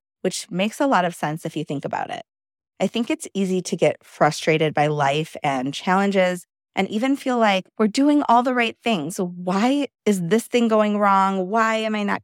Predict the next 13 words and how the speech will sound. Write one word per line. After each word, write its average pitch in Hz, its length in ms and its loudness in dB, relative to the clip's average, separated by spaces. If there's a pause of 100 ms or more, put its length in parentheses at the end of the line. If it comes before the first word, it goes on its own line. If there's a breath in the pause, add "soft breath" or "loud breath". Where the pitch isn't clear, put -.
(160)
communicating 254 640 -2
properly? 233 720 0 (300 loud breath)
Why 214 160 6
are 214 140 4
things 208 300 -2
not 180 220 -4
feeling 254 460 -2
exactly 180 640 -2
right? 170 400 0 (500)
But 202 120 -4
then 240 280 2
when 262 140 0
you 233 160 0